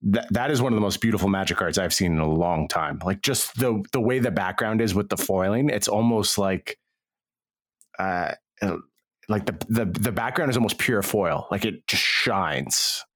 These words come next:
Um, and it's amazing looking Magic card. It, like, it, there's not many Magic cards where I look at it and I'm like, "Ooh, wow, what a foiling process," or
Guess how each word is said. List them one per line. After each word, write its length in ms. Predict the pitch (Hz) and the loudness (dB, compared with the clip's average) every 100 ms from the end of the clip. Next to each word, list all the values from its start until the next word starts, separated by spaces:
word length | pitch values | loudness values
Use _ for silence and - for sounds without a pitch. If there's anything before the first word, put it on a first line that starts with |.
| - | -6
Um, 400 | 107 85 78 82 | -2 0 0 2
and 80 | 90 | 0
it's 80 | 98 - | -2 -2
amazing 640 | 90 87 107 120 117 98 | 0 2 4 4 2 2
looking 280 | 90 - 87 | 0 0 0
Magic 340 | 82 80 - - | 0 -2 -4 -4
card. 260 | - - - _ - | -6 -6 -14 _ -8
It, 180 | - - | -6 -2
like, 200 | 117 - | -2 0
it, 140 | 175 | 0
there's 200 | 175 196 | 2 2
not 120 | 240 226 | 2 2
many 140 | 196 | 2
Magic 280 | 151 127 120 | 2 2 0
cards 120 | 120 | 0
where 100 | 104 | 0
I 40 | 104 | 0
look 120 | 101 | 0
at 40 | |
it 40 | 95 | 0
and 60 | |
I'm 100 | 92 | 2
like, 180 | 90 85 - | 0 0 0
"Ooh, 720 | 208 196 135 110 92 82 71 - - - - | 4 4 4 4 2 0 -2 -8 -18 -14 -10
wow, 300 | - 135 101 | -2 0 2
what 140 | 101 143 | 2 0
a 40 | |
foiling 440 | - 127 123 98 80 | 0 0 2 0 0
process," 420 | 95 80 92 - | -2 0 -2 0
or 260 | 90 92 | 0 -2